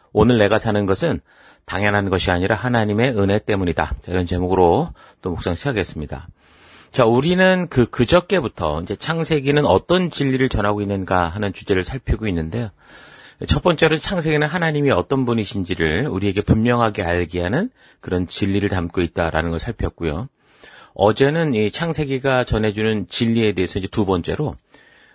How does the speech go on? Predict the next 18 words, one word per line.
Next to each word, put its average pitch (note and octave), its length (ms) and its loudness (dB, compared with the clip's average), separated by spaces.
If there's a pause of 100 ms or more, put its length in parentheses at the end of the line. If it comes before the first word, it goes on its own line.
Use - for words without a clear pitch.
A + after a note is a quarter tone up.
(120)
창세기는 D#3+ 640 0
우리가 A#2 400 2
누구고 G2+ 480 -2
어떤 G3 320 0
존재인지, F#2+ 680 -2 (480)
그래서 A#2 260 0
어떻게 - 500 0
살아야 D#3+ 680 0
하는지에 B2+ 460 0
대한 G2 500 -2 (320)
이 G#2 120 0
세상을 E3 400 0 (100)
바르게 B2+ 360 2
보는 C3+ 320 0 (240)
세계관을 F3+ 640 -2
준다라는 F2 540 -2
걸 E2+ 100 -4
살폈습니다. G2+ 760 -4